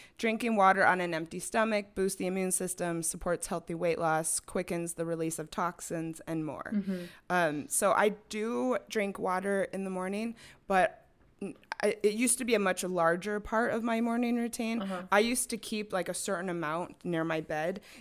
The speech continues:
Speaker 1: and then before I had coffee, I would drink it.
Speaker 2: Mm-hmm.
Speaker 1: I don't do that anymore for various reasons.
Speaker 2: Yeah.
Speaker 1: Um, at, you know, as Claire said, our morning routines, you know, kind of evolve over time.
Speaker 2: Seasons.
Speaker 1: But when I was doing this, it wa-,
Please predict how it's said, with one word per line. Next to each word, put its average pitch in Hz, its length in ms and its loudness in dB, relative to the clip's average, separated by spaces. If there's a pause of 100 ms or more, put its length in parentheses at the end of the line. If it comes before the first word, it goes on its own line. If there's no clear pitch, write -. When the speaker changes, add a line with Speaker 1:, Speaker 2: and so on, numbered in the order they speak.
Speaker 1:
and 196 160 2
then 185 120 4
before 180 320 0
I 175 100 4
had 160 200 -4
coffee, 202 560 -4
I 185 140 0
would 180 160 -2
drink 180 280 -4
it. 285 220 2 (100)
Speaker 2:
Mm-hmm. 202 300 2 (480)
Speaker 1:
I 196 100 2
don't 220 220 4
do 277 120 -2
that 233 160 2
anymore 185 400 0
for 196 160 -6
various 165 760 -2
reasons. 233 540 -2 (280)
Speaker 2:
Yeah. 185 300 6
Speaker 1:
Um, 156 220 0 (100)
at, - 220 6
you 190 100 0
know, 151 220 0
as 180 320 0
Claire 180 240 4
said, 175 260 2
our 170 200 6
morning 170 320 2
routines, 165 460 -4
you 165 60 -10
know, 151 60 -8
kind 165 240 -6
of 160 80 -4
evolve 156 420 -2
over 156 160 -4
time. 226 300 -2
Speaker 2:
Seasons. 151 420 -12
Speaker 1:
But 175 120 6
when 196 160 6
I 196 100 6
was 208 300 6
doing 190 340 0
this, 233 400 0
it 190 100 6
wa-, 185 140 4